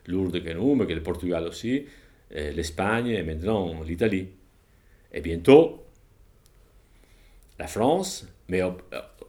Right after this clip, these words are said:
mais aussi les États-Unis, parce que le problème, c'est que, comme je disais tout, tout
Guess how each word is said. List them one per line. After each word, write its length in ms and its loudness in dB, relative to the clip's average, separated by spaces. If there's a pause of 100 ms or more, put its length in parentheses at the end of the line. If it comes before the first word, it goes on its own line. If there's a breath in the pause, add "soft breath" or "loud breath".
(1040)
mais 100 0
aussi 160 0
les 180 6
États-Unis, 360 4
parce 140 0
que 60 4
le 100 6
problème, 220 4
c'est 140 0
que, 60 -2
comme 120 2
je 120 -2
disais 260 0
tout, 240 -8
tout 180 -6